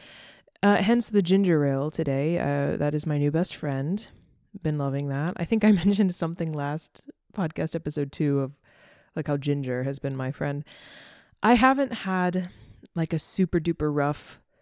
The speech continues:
um, first trimester. I'm not gonna go into,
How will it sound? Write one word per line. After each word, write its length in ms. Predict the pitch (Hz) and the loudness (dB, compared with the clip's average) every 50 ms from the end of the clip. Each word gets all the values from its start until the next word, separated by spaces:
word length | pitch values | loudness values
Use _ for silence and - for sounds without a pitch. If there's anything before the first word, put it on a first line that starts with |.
| _ _ _ _ _ - - | _ _ _ _ _ -8 -4
um, 480 | 156 147 143 139 135 135 - - 165 - - - - - - _ _ _ _ _ _ _ _ _ _ | -2 0 0 -2 -2 -4 -6 -10 -10 -12 -16 -20 -20 -20 -20 _ _ _ _ _ _ _ _ _ _
first 260 | - 170 160 151 - - | 0 0 0 0 0 -4
trimester. 540 | - 165 156 151 151 151 - - 156 151 151 | -6 -4 -2 -2 -2 -4 -4 -4 -4 -2 -2
I'm 100 | 151 147 | -2 -2
not 140 | 147 143 - | -2 -4 -4
gonna 140 | 147 143 | -4 -4
go 160 | 135 139 135 135 | -4 -2 -2 -2
into, 400 | 135 - - 139 135 131 - | -4 -6 -8 -10 -10 -10 -14